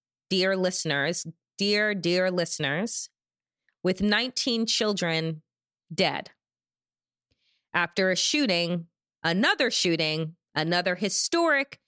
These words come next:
mass shooting in Texas at an elementary school. And I just don't even know how we are moving forward. Waj,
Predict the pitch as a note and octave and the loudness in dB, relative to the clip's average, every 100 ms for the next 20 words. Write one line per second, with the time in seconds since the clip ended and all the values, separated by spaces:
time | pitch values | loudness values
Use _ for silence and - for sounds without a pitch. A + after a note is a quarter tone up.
0 | _ _ - F3+ F#3+ F#3 - F3 D3 D3 | _ _ -2 0 0 0 0 0 0 0
1 | C#3+ D3 _ _ _ _ E3+ E3+ D#3+ D#3+ | -2 -6 _ _ _ _ -2 0 0 -2
2 | - - B2 A#2+ - - _ _ _ _ | -2 -2 -2 -2 -8 -12 _ _ _ _
3 | - E3+ E3+ E3 E3 E3 D#3 D3 - C#3 | -4 0 2 2 2 2 2 0 -2 -4
4 | - - - E2 - _ _ _ _ _ | -4 -4 -4 -4 -8 _ _ _ _ _
5 | _ _ _ _ _ _ _ _ _ _ | _ _ _ _ _ _ _ _ _ _
6 | _ - A3 A3 A3 G#3+ G#3 G#3 G3 - | _ 0 2 4 4 2 2 0 -2 -8
7 | - _ _ _ _ _ _ _ - F#3+ | -14 _ _ _ _ _ _ _ -2 0
8 | G#4 A4 A3+ A3 G3 F#3+ G#3 A3+ A3+ - | 2 2 0 0 -2 2 2 2 0 -2
9 | G3 G#3+ G#3 A#3 A3 A#3+ C#4 E3 F#3+ B3+ | 0 2 2 0 2 2 2 2 0 -2
10 | C4 _ _ _ _ _ _ _ _ - | -6 _ _ _ _ _ _ _ _ -10
11 | - - C4 - G#3+ A3+ A#3+ - G3 B3+ | -2 2 2 4 4 4 2 0 2 2
12 | C4+ C#4 A3+ A3 A#3+ C4 - D4+ C4 G#2 | 4 2 2 2 0 -2 0 2 2 0
13 | A3 - _ _ _ _ _ _ _ _ | -4 -12 _ _ _ _ _ _ _ _
14 | _ - F3 F3 E3+ G3+ C#4 | _ -4 0 4 4 2 0